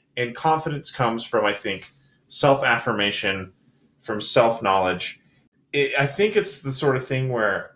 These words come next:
that kinda increases, that, that modifies the gravity you have to the type of people you wanna be around and you wanna have in your life. And so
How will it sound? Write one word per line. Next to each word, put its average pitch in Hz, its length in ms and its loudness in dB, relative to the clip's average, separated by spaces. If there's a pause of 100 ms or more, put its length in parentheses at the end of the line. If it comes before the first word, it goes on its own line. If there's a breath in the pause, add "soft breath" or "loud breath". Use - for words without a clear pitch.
(140)
that 147 280 4
kinda 156 300 2
increases, 131 600 -4
that, 127 220 4 (120)
that 131 220 2
modifies 151 640 4
the 123 80 -2
gravity 123 440 2
you 113 140 -4
have 110 480 0
to - 100 -12
the 113 100 -6
type 117 240 -2
of - 140 -18
people 113 280 -10
you 104 120 -4
wanna 90 220 -4
be 82 120 -10
around 64 320 -14 (680)
and 113 480 4
you 110 100 -4
wanna 107 240 4
have 98 180 2
in 98 60 -8
your 95 140 -4
life. 90 420 -8
And 117 160 -2
so 120 500 6